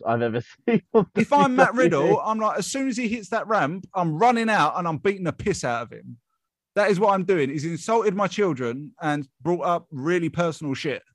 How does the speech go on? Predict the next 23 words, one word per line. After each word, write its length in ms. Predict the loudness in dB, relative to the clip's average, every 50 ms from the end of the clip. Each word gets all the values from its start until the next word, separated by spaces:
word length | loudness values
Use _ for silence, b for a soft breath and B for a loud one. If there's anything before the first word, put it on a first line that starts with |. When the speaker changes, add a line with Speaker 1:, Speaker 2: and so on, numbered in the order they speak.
| _ _ _ _ _ _ _ _ _ _ _ _ _ _ _ 0
Speaker 2:
I 160 | 2 4 4
would 220 | 4 4 2 2 0
be 100 | -2 -4
smashing 600 | -4 -6 -6 -4 -4 -4 -4 -6 -6 -8 -8 -4
ten 280 | -4 -4 -4 -2 -4
tons 200 | -4 -4 -4 -2
Speaker 1:
By 60 | -2 0
the 60 | 0
Speaker 2:
of 40 | 0
Speaker 1:
way, 100 | 0 -2
Speaker 2:
shit 160 | -4 -4 -6 -4
out 160 | -4 -4 -6
of 80 | -6 -10
him. 260 | -14 -16 -18 -18 -20 -20 _ _
Speaker 1:
work 320 | -6 -4 -4 -4 -4 -6 -8
or 100 | -8 -8 -8 _
shoot? 200 | -8 -6 -6 -8 -10 _ _ _ _ _ _ _ _ _ _ _ _ _ _ _ _ _ _ _ _ _ _ _ _ _ _ _
Speaker 2:
I 160 | 2 2 2 2
think 320 | 0 -2 -4 -4 -2 -4
it's 220 | -4 -6 -4 -4
a, 120 | -4 -4 -4
a 140 | -2 -2 -4
shoot 420 | -2 -2 0 0 0 0 0 -4